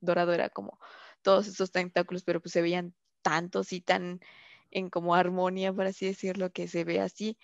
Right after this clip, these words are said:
Y, eh, la canción de esa es, es como si fuera un niño, lo, el único como,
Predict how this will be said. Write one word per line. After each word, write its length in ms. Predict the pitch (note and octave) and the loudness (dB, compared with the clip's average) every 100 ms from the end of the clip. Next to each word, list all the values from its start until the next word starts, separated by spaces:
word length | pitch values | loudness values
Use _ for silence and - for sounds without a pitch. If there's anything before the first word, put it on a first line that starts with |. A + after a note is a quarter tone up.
| - - _ | -20 -20 _
Y, 140 | A3 G3+ | 2 6
eh, 140 | F3 | 8
la 140 | F3 F#3+ | 6 6
canción 380 | F#3 F#3+ G3 | 2 2 -2
de 80 | F#3+ | -2
esa 180 | G3+ G#3 | -2 2
es, 360 | G3 F#3+ - - _ _ _ _ _ _ _ _ _ _ _ - | 2 0 -6 -20 _ _ _ _ _ _ _ _ _ _ _ 0
es 140 | A3 | 2
como 220 | D#4 D#4+ | 4 4
si 120 | C#4 | 2
fuera 280 | G3 G#3+ A3+ | 2 6 6
un 160 | A#3 A3+ | 6 2
niño, 460 | A3 G#3+ G#3+ G3 - _ _ _ _ - | 0 2 2 0 -6 _ _ _ _ 2
lo, 280 | G3+ G3 - | 6 6 6
el 200 | G3+ G3 | 6 4
único 420 | G3 G3 F#3+ F3 | 0 -4 -2 -2
como, 440 | F#3 F3+ - - | -4 -8 -8 -10